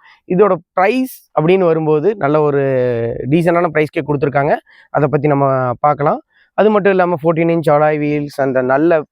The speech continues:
ப்ராடான சீட், இது நம்மளுக்கு Yamaha-வோட Aerox ஞாபகப்படுத்தினாலும்,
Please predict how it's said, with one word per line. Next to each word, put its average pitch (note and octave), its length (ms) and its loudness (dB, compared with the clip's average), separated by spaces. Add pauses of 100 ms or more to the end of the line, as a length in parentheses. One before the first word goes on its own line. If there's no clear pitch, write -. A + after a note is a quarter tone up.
(120)
ப்ராடான E3 420 2
சீட், D#3 460 -4 (320)
இது F#3 160 2
நம்மளுக்கு F3+ 400 0
Yamaha-வோட F3+ 760 0 (180)
Aerox F#3+ 220 -2 (560)
ஞாபகப்படுத்தினாலும், E3 960 2